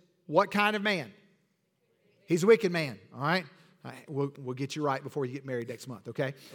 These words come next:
Uh, but great, and she's excited. Uh, but during this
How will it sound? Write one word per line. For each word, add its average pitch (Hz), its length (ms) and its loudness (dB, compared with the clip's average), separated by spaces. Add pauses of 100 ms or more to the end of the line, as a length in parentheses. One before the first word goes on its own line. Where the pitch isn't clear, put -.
(160)
Uh, 147 200 2
but 143 260 2
great, 180 220 4 (140)
and 135 140 -8
she's 143 180 -4
excited. 104 380 -8 (360)
Uh, 156 240 4
but 165 280 6 (460)
during 254 420 6
this 277 380 2